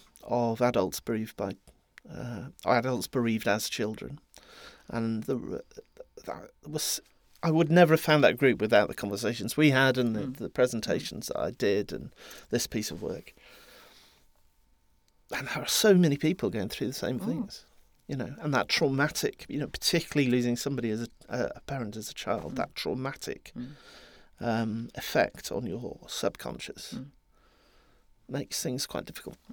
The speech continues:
Speaker 2: Mm.
Speaker 1: Um,
Speaker 2: There's a, there's a moment in the film,
Speaker 1: Mm.
Speaker 2: um, where I can hear your breath.
Speaker 1: Yep.
Speaker 2: And it's very deliberate,
Speaker 1: Yep.
Speaker 2: and there are,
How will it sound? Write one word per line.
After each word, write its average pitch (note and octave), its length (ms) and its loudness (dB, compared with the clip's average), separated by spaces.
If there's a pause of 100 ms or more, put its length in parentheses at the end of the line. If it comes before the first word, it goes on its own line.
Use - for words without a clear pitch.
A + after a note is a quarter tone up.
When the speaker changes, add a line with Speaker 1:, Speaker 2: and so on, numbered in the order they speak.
(800)
Speaker 2:
Mm. C3 80 -12
Speaker 1:
Um, C#3+ 380 -8 (260)
Speaker 2:
There's A3+ 180 4
a, G#3+ 80 0 (240)
there's G3 180 0
a G3+ 40 -4
moment F#3 380 -2
in F3+ 80 -4
the D#3+ 60 -6
film, - 480 -8
Speaker 1:
Mm. - 240 -12 (180)
Speaker 2:
um, C#3+ 520 -8 (180)
where C#3 600 -4 (180)
I D3 120 -6
can D3+ 160 -8
hear C#3 200 -8
your C3+ 220 -6
breath. - 480 -12 (260)
Speaker 1:
Yep. - 180 2 (840)
Speaker 2:
And D#3 160 -2
it's - 160 -10
very D#3 300 -2
deliberate, C#3+ 720 -8 (180)
Speaker 1:
Yep. D3+ 100 -2
Speaker 2:
and D3 380 -4 (200)
there C#3+ 420 -6
are, C3+ 600 -8